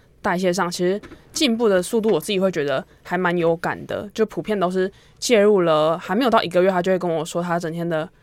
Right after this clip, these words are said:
精神啊，可能几个礼拜，就是把他的一些饮食啊，还有一些，呃，生活的一些模式把它校正之后，他可能一两周就会觉得自己的一些精神上，还有，呃，生活品质上是比较舒服的。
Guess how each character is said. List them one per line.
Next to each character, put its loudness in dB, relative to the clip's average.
精 -2
神 -4
啊， -4
可 -2
能 -2
几 -6
个 0
礼 -4
拜， 0
就 -4
是 0
把 -6
他 -6
的 -2
一 -2
些 -4
饮 -6
食 -8
啊， 0
还 -4
有 0
一 -4
些， -4
呃， -8
生 -2
活 0
的 -2
一 0
些 -6
模 -4
式 -6
把 -2
它 -12
校 2
正 -2
之 -10
后， -2
他 -2
可 -4
能 -4
一 -2
两 -2
周 2
就 0
会 4
觉 -2
得 0
自 -4
己 -2
的 -2
一 0
些 -2
精 -6
神 -8
上， -4
还 -6
有， 0
呃， -6
生 -2
活 0
品 -6
质 -6
上 -4
是 -4
比 -8
较 0
舒 -6
服 -12
的。 -12